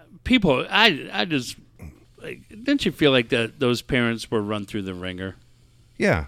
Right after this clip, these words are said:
Speaker 2: absolutely. I mean, it, dude, it was, uh, the whole story was just fucking terrible.
Speaker 1: I know. Like, I, dude, I think about that story. We've talked about Westerfield.
Speaker 2: Yeah.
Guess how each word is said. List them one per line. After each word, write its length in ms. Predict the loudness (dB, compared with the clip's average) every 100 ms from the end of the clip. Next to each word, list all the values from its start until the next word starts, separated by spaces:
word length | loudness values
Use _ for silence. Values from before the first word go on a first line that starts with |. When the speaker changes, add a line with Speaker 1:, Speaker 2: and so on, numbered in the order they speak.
| -4
Speaker 2:
absolutely. 520 | -2 0 -2 -4 -6 -8 _ -20 _ 0
I 80 | 2
mean, 280 | 4 2
it, 180 | -2 -10 -10 -10 -10 -20 _ _ 2
dude, 160 | 4
it 40 | 4
was, 220 | 2 0
uh, 80 | -2
the 180 | 0 4
whole 160 | 6 4
story 360 | 2 2 2
was 120 | 2 -4
just 160 | -8
fucking 320 | -6 -8 -6
terrible. 420 | -2 -2 -2 -8 -14 -2
Speaker 1:
I 100 | 4
know. 300 | 6 4 0 -18 _ _ 2
Like, 200 | 2 2
I, 180 | -2 -2
dude, 400 | -4 -2 0 2
I 80 |
think 200 | 0 -2
about 220 | 0 -2 0
that 240 | 0 0
story. 640 | -6 0 2 2 0 -2 -10 _ _ _ -2
We've 200 | -2 2
talked 260 | 2 2
about 240 | 0 0 2
Westerfield. 840 | 0 0 -2 -2 0 2 4 2
Speaker 2:
Yeah. 100 | 0